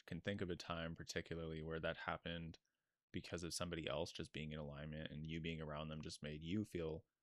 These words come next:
like you could do anything, like you were amazing and special and loved and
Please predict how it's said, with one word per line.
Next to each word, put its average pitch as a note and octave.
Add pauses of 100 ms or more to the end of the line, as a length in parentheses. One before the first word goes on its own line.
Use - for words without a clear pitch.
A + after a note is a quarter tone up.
(340)
like D#2+
you D#2+
could -
do D2+
anything, D#2
like D2+
you D#2+
were D#2+
amazing D#2
and D2
special D#2
and D2+
loved D2+
and C#2+